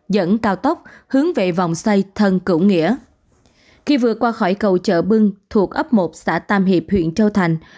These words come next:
được một đoạn thì gặp tổ cảnh sát giao thông thuộc Phòng Cảnh sát Giao thông Công an tỉnh Tiền Giang đang làm nhiệm vụ. Một cảnh sát giao thông sử dụng đèn pin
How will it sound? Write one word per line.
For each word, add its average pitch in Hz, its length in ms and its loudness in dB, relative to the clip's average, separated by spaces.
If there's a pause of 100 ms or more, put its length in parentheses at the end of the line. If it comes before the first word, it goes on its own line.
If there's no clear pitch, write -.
(140)
được 220 140 2
một 220 160 0
đoạn 180 280 -2 (120)
thì 214 160 2
gặp 190 240 -4
tổ 185 140 2
cảnh 185 220 -2
sát 320 200 -4
giao 233 100 0
thông 214 260 2 (300)
thuộc 208 160 0
Phòng 202 200 0
Cảnh 190 200 0
sát 320 200 -4
Giao 240 80 0
thông 226 220 0
Công 214 160 0
an 208 140 2
tỉnh 196 260 0
Tiền 175 260 -2
Giang 196 200 2
đang 196 140 2
làm 170 160 0
nhiệm 160 160 0
vụ. 156 320 0 (640)
Một 233 80 0
cảnh 220 220 -2
sát 330 180 -2
giao 247 120 0
thông 233 200 0
sử 214 220 0
dụng 170 200 0
đèn 180 260 0
pin 233 240 2